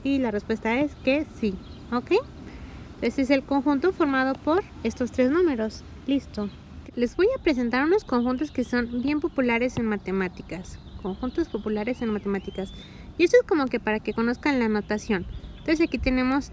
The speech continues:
esta, que es el conjunto vacío. ¿Qué quiere decir? Que mi conjunto no tiene nada, ¿sí? No tiene ningún elemento. Esta N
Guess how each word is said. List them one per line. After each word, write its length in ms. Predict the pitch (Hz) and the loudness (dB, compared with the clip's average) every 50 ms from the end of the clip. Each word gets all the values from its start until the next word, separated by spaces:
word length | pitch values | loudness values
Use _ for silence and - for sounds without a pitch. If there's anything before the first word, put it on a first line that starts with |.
| - - | -6 0
esta, 340 | 240 247 240 - - 311 359 494 539 - - - - - - - - - - - - - - - | 0 0 0 0 2 2 2 2 2 -2 -12 -14 -12 -10 -8 -6 -6 -6 -8 -10 -16 -12 -4 0
que 100 | 226 226 | 0 0
es 160 | 226 - 285 | 2 2 2
el 140 | 302 302 - | 2 2 0
conjunto 680 | - 240 233 233 - - 269 277 - - 311 285 240 | 0 0 0 2 2 2 2 2 2 2 2 2 2
vacío. 580 | 233 220 220 220 - - 269 254 254 214 196 - - - - - - - - | 2 2 0 0 0 -2 0 0 0 0 -2 -4 -8 -16 -16 -16 -14 -8 -6
¿Qué 80 | 311 - | -6 0
quiere 200 | - 320 311 302 | 2 4 4 4
decir? 240 | 285 - 269 240 | 4 2 0 0
Que 100 | - 247 | 0 0
mi 80 | 247 247 | 0 0
conjunto 400 | - - 233 294 294 - 320 294 | -2 0 0 0 2 2 2 0
no 380 | 269 277 277 285 294 339 427 440 | 2 2 2 4 4 4 2 2
tiene 380 | - - 349 330 311 311 311 | 2 4 4 6 6 6 4
nada, 480 | 302 277 262 247 240 220 - 170 165 - - | 4 4 4 4 2 2 0 -4 -8 -8 -10
¿sí? 200 | - - 277 285 | -4 -2 -2 0
No 200 | 240 226 233 240 | 2 2 0 0
tiene 460 | - - 262 254 254 262 277 294 285 | 0 -2 0 0 0 0 0 0 0
ningún 400 | 262 247 233 226 220 220 220 220 | 0 2 2 2 2 2 2 2
elemento. 560 | 220 214 214 196 190 185 170 151 - - - - - - - - - - - - - - - - - - - - - - - - - | 2 2 2 2 0 0 -2 -4 -8 -10 -14 -14 -16 -16 -16 -14 -14 -14 -14 -14 -16 -16 -16 -14 -14 -14 -14 -14 -14 -14 -10 -2 2
Esta 340 | 233 233 220 - 254 240 233 | 2 2 2 2 2 4 4
N 320 | 233 233 233 240 262 320 | 4 4 4 2 2 0